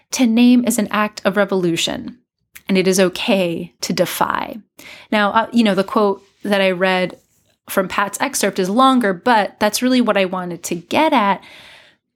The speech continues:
And when I read this, you know, five, six years ago, it really gave me permission to defy and do what I want. And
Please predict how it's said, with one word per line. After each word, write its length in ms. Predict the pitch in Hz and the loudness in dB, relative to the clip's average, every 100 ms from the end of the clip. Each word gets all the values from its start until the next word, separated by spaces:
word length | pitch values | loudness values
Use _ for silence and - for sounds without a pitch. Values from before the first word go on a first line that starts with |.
| _ _ _ _ _ - | _ _ _ _ _ -2
And 160 | 277 269 | 2 2
when 100 | 285 | 4
I 80 | 269 | 2
read 360 | 247 302 330 | 2 2 0
this, 340 | 339 302 - - | -2 0 -2 0
you 140 | 240 | 2
know, 380 | 226 220 208 - _ _ _ | 2 0 -2 -8 _ _ _
five, 380 | - - 214 226 | -6 0 0 0
six 240 | - 185 240 | -2 -4 -2
years 200 | 339 339 | -2 0
ago, 540 | 247 214 208 208 185 _ _ _ - _ - | 0 2 2 2 -2 _ _ _ -20 _ -2
it 140 | 262 | 0
really 260 | 240 320 349 | 2 2 2
gave 240 | 381 349 | 0 2
me 180 | 311 247 | 2 2
permission 1040 | 247 - 208 196 185 - 262 294 302 311 - _ - | 0 -4 -2 -2 -2 0 2 2 0 -4 -12 _ -6
to 120 | - | 0
defy 600 | 247 277 285 285 277 285 285 | 0 0 0 0 2 0 0
and 160 | 269 247 | 2 2
do 140 | 254 | 4
what 100 | 269 | 2
I 160 | 269 269 | 2 0
want. 400 | 262 269 269 247 - | 2 2 2 0 -2
And 320 | 277 277 | 0 0